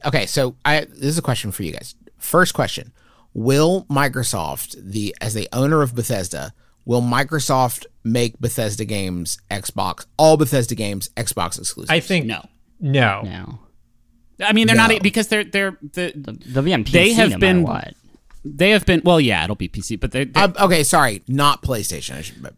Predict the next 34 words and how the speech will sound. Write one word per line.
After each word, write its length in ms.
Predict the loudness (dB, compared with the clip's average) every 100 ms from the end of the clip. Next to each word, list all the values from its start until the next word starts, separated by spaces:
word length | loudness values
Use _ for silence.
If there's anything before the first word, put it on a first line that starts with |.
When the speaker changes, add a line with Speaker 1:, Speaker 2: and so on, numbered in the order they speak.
| _
Speaker 3:
They, 340 | 2 4 4 2
Speaker 1:
if 100 | -2
you 80 | -10
like. 140 | -14 -14 -16 -16 -20 _ -2
Speaker 3:
they, 320 | 2 2 2 -2
I, 260 | -12 -16 -10
I, 160 | -6 -4
I 140 | 0 2
don't 100 | 4
know 80 |
about 220 | 4 2 2
PlayStation, 560 | 2 0 -2 -4 -6 -4
but 220 | -6 -4
the, 180 | -4 -4
the 340 | -6 -4 -4
thing 220 | -2 0 0
that 100 | 0
has 120 | 0
gotten 200 | -2 -2
me 100 | -2
really 260 | -2 -2 -4
excited 520 | -6 -6 -4 -2 -4
about 260 | -4 -8 -8
Microsoft 560 | -8 -6 -2 -4 -2
in 100 | -4
this, 240 | -4 -8 -10
this, 280 | -10 -12
the 180 | -10 -10
past 300 | -6 -6 -6
couple 180 | -8 -8
of 40 |
years 360 | -8 -6 -6 -6
is 120 | -8
their, 260 | -8 -8 -8